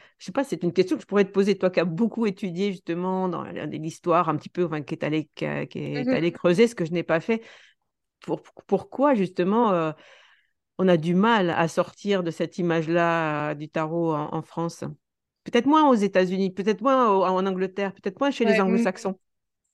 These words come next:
Speaker 2: Alors ça, je sais pas, j'ai pas de réponse.
Speaker 1: Ah, mince.
Speaker 2: Euh, l'hypo-,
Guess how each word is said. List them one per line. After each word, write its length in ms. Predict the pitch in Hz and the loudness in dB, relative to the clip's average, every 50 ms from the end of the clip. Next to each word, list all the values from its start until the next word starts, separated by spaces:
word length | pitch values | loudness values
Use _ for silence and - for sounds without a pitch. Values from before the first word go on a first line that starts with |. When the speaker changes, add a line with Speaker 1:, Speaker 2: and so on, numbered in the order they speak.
| _ _ _ _ _ _ _ _ _ - | _ _ _ _ _ _ _ _ _ 0
Speaker 2:
Alors 220 | 196 220 226 233 233 | 2 4 4 4 4
ça, 140 | - 294 | 2 0
je 120 | 277 254 285 | 2 2 0
sais 200 | 269 - 285 269 | -2 -4 -4 -2
pas, 160 | - 247 240 | -2 0 0
j'ai 140 | 233 226 220 | 0 -2 -2
pas 120 | 269 277 | 0 0
de 60 | 269 | 0
réponse. 380 | 285 277 262 262 254 262 285 311 - _ _ _ _ | 2 0 0 -2 -2 -4 -4 -4 -6 _ _ _ _
Speaker 1:
Ah, 140 | - 240 247 | 2 2 4
mince. 340 | 240 247 269 719 698 - - | 6 6 4 4 2 -2 -4
Speaker 2:
Euh, 40 | - | -4
l'hypo-, 360 | - 208 240 262 - - - | -2 2 4 4 4 4 0